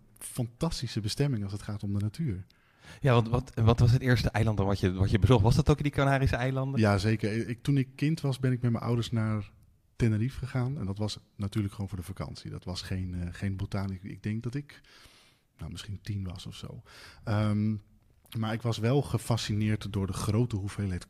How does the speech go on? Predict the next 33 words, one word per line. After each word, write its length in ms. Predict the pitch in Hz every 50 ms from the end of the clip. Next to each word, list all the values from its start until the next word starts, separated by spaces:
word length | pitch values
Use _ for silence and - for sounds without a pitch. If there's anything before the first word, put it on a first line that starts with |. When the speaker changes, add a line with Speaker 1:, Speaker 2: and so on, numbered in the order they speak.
| _ -
Speaker 1:
cactussen 500 | - 131 - - - 120 104 - 123 113
die 100 | 117 113
ik 140 | - -
overal 320 | - 123 117 - - 110 104
buiten 320 | 104 110 107 110 - -
zag, 240 | - - 110 113 -
waarvan 300 | 104 95 92 - 101 101
ik 120 | 101 -
inmiddels 380 | 101 95 98 110 123 117 104 92
weet 200 | 95 98 98 95
dat 100 | - 90
het 100 | 90 -
geen 140 | - 104 101
cactussen 440 | - 147 165 - - 110 - - 90
zijn, 180 | 98 92 90
maar 140 | 90 90 90
wolfsmelksoorten. 880 | 92 117 139 131 - 127 117 113 113 - - 120 110 110 - - 123 131 - - - - - - - - - - - - - -
Ehm, 680 | - 107 101 101 101 101 101 101 98 98 98 98 98
en 300 | 87 - - 110 101 95
ja, 260 | 95 101 101 101 101
het, 100 | 98 110
het 180 | - - - -
feit 280 | - - 117 117 117 -
dat 160 | 110 101 -
die 200 | 113 107 104 104 - - - - - - _ _
hele 500 | - - 120 135 131 123 113 110 101 95 - - - - _ _ _ _
omgeving 640 | - 117 110 - - - 175 208 175 127 110 98
en 80 | 95 95
dergelijke, 440 | 98 98 95 - - 104 101 - 98
dat 120 | 110 110
dat, 140 | - 110 - -
dat, 160 | - 113 107
dat 120 | - 107